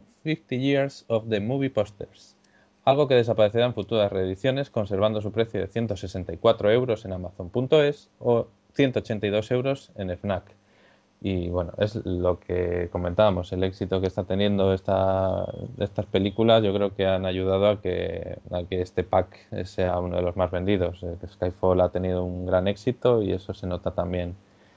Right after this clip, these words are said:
en este pack, y es una pena que solo sea en España y que tengan los precios que tienen y que no vaya a volver a, a aparecer, quizás aparecen otras cosas nuevas como nos tienen acostumbrados, pero bueno,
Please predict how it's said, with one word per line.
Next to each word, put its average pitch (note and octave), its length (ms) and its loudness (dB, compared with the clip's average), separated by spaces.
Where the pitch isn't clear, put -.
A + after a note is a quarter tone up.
en G2+ 140 4
este G2 260 2
pack, A2 240 4
y G#2 40 0
es F#2 120 -4
una F#2+ 180 -2
pena G#2 300 -4
que F#2 320 -4
solo F#2 240 -4
sea F#2+ 200 -4
en F2+ 80 -4
España A2 540 0
y F#2 160 -4
que F#2 360 -8
tengan F2+ 360 -2
los F2+ 140 -6
precios G2 460 -2
que F#2 100 -2
tienen G#2 480 0
y G2 120 -8
que - 180 -8
no G2 160 2
vaya F#2 240 0
a - 20 -2
volver F2 300 -4
a, F2 160 -8
a F2+ 220 -14
aparecer, F#2 580 2
quizás G#2 240 0
aparecen F#2 400 -4
otras F2+ 220 -4
cosas F#2 280 -4
nuevas C3 300 4
como F#2 220 -6
nos F2+ 120 -8
tienen F2+ 220 -2
acostumbrados, F#2+ 600 -4
pero F#2 160 -2
bueno, C3 160 0